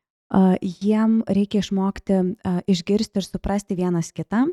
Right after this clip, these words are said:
Ir tada, vat, p-, dar kas labai yra svarbu, kad personalo vadovai, kai sau išsigrynina, kas yra svarbiausia, ir susiderina su vadovais,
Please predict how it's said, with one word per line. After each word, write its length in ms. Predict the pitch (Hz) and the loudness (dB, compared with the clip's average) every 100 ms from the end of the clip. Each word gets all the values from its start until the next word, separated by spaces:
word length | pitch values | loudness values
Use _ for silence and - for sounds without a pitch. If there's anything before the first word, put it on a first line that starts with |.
| - _ - | -6 _ 4
Ir 180 | 196 196 | 4 4
tada, 380 | - 180 220 277 | 0 0 2 2
vat, 200 | 247 - | 2 -2
p-, 300 | - 185 185 | -2 2 4
dar 180 | 185 196 | 2 0
kas 180 | 190 - | -2 0
labai 220 | 180 202 | 2 2
yra 80 | 190 | 2
svarbu, 420 | - 175 180 220 | -2 -4 -2 0
kad 280 | 202 185 _ | 0 0 _
personalo 840 | 196 185 180 180 190 208 208 190 180 156 _ _ _ _ _ - - _ _ _ | 0 0 0 0 0 2 4 4 2 0 _ _ _ _ _ -18 -18 _ _ _
vadovai, 720 | 185 185 165 180 190 214 254 | 2 4 4 2 2 4 4
kai 180 | 247 196 | 2 0
sau 340 | 180 208 202 233 | -2 -4 -4 -2
išsigrynina, 720 | 196 - 170 190 214 214 185 | -4 -6 -6 -2 0 0 0
kas 240 | - 190 | -2 -4
yra 120 | 202 190 | -4 -4
svarbiausia, 760 | - 190 185 160 151 - 202 - | -4 -6 -6 -8 -8 -10 -10 -8
ir 180 | - 185 | -6 -4
susiderina 680 | - - 180 185 202 220 202 | -4 -6 -6 -4 -2 0 0
su 520 | 180 - 196 190 185 165 _ _ _ - | -2 -4 0 2 0 -2 _ _ _ -2
vadovais, 840 | 185 175 170 160 165 214 311 - | 2 4 4 2 2 2 2 -2